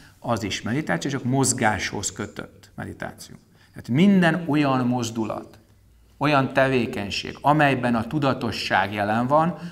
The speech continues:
az meditációnak fogható fel. Miért? Mert tudatosodsz. Most innentől kezdve, ahogy a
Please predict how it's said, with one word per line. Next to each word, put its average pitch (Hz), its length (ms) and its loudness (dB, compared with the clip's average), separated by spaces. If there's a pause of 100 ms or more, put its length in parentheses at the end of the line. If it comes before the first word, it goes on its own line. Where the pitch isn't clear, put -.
az 107 140 -4
meditációnak 117 680 0
fogható 101 440 -8
fel. - 360 -12 (680)
Miért? 117 480 -2
Mert 127 280 -2
tudatosodsz. - 1000 -8 (360)
Most - 260 -8
innentől 123 600 4
kezdve, 143 720 0 (600)
ahogy 160 400 4
a 104 300 -2